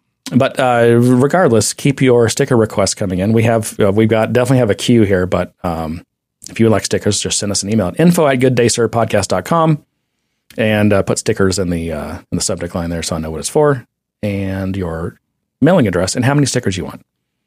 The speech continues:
Other than that, join our Slack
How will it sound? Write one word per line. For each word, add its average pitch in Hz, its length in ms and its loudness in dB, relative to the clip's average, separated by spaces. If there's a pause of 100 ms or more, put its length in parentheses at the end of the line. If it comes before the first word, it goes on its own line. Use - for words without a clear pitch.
(1900)
Other 156 180 2
than 156 80 4
that, 165 240 4
join 135 200 2
our 123 80 2
Slack 135 520 -4